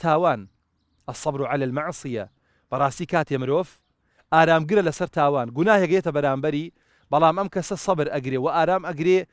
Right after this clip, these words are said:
ناچێ نزیکی ئەو گوناهە بکەوێ، ناچێ نزیکی ئەو کوورە ئاگرە بکەوێ، ناچێ خەریکی گوناه و تاوان و بێفەرمانی خوا بێ. بەڕاستی ئەم کەسەش لە لای خوای پەروەردگار قەدر و قیمەتێکی تایبەت و شکۆیەکی تایبەتی هەیە.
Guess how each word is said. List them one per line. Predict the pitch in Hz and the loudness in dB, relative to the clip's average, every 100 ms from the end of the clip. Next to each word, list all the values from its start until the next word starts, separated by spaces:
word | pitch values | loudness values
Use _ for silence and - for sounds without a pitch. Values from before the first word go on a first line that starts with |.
| _ _ | _ _
ناچێ | 160 226 226 180 156 | 0 2 2 2 -2
نزیکی | 139 - 160 | -4 -8 -8
ئەو | 151 | -6
گوناهە | 139 131 123 117 | -2 -4 -4 -8
بکەوێ، | - 120 104 98 _ _ _ | -8 -8 -8 -12 _ _ _
ناچێ | 151 226 - 196 | 2 4 4 2
نزیکی | 170 170 185 208 | 0 -2 -6 -2
ئەو | 220 170 | 0 2
کوورە | 185 170 156 | 2 2 4
ئاگرە | 143 147 160 | 2 2 -2
بکەوێ، | 127 127 117 101 _ _ _ | -2 -6 -6 -8 _ _ _
ناچێ | 175 247 - 180 | 2 4 4 0
خەریکی | 180 156 160 | 0 -2 -4
گوناه | 151 170 151 | -2 0 2
و | 156 | 0
تاوان | 170 151 147 143 | 2 4 4 2
و | 139 | -4
بێفەرمانی | 139 139 139 127 123 | -6 -4 -4 -4 -6
خوا | 139 123 | -4 -4
بێ. | 117 107 - _ _ | -4 -10 -14 _ _
بەڕاستی | 113 123 117 - 160 | -6 -4 -6 -10 -10
ئەم | 151 | -8
کەسەش | 135 - 143 - - _ _ | -10 -6 -8 -8 -20 _ _
لە | 127 | -2
لای | 135 | -2
خوای | - 135 131 | -2 -4 -2
پەروەردگار | 131 127 120 123 139 117 - _ _ | -4 -2 -4 -2 0 0 -4 _ _
قەدر | 170 139 | -6 -6
و | 135 | -8
قیمەتێکی | 139 135 135 127 139 123 | -6 -6 -6 -8 -12 -6
تایبەت | 135 127 139 - | -4 -2 -6 -6
و | 127 - _ _ | -12 -14 _ _
شکۆیەکی | - - 147 123 127 | -16 -6 -4 -4 -8
تایبەتی | 123 120 147 120 110 | -8 -6 -6 -8 -8
هەیە. | 104 95 | -8 -8